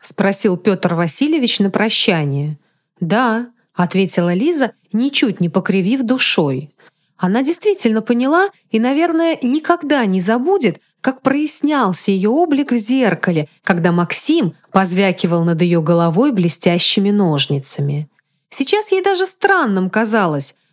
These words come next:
почему она не чувствовала, не понимала раньше, что именно надо сделать. И если бы не Неретинский, она никогда не догадалась бы,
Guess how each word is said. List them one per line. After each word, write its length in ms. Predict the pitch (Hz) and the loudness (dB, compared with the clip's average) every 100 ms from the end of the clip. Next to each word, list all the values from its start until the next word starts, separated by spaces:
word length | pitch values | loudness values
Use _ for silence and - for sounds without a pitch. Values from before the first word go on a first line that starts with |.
| _ | _
почему 520 | 233 240 - 339 370 | -2 0 0 2 2
она 200 | 277 220 | 2 2
не 160 | 226 294 | 2 0
чувствовала, 720 | - 339 254 - - 160 139 - _ | 0 2 2 -2 -2 0 -2 -6 _
не 120 | 269 | -2
понимала 720 | 320 359 381 381 330 208 196 | 0 0 2 2 2 2 2
раньше, 560 | 208 330 440 415 - 175 _ | 2 2 2 2 0 -2 _
что 260 | - - 311 | -6 0 2
именно 400 | 339 339 233 220 | 2 2 2 2
надо 240 | 233 220 | 2 2
сделать. 720 | 240 233 269 233 151 135 - - _ _ _ _ | 0 0 0 2 0 -4 -12 -16 _ _ _ _
И 80 | 175 | 0
если 320 | 175 185 208 | 0 2 0
бы 140 | 180 | 2
не 100 | 185 | 2
Неретинский, 1160 | 180 185 175 147 - 185 277 302 - 262 156 156 _ _ | 2 2 2 0 -2 0 0 0 0 0 0 -4 _ _
она 240 | 180 175 | -2 2
никогда 640 | 170 196 208 311 311 359 302 | 2 0 0 0 2 2 2
не 120 | 202 | 0
догадалась 720 | 190 196 208 196 359 392 226 | 0 0 0 2 2 2 2
бы, 180 | 170 | 0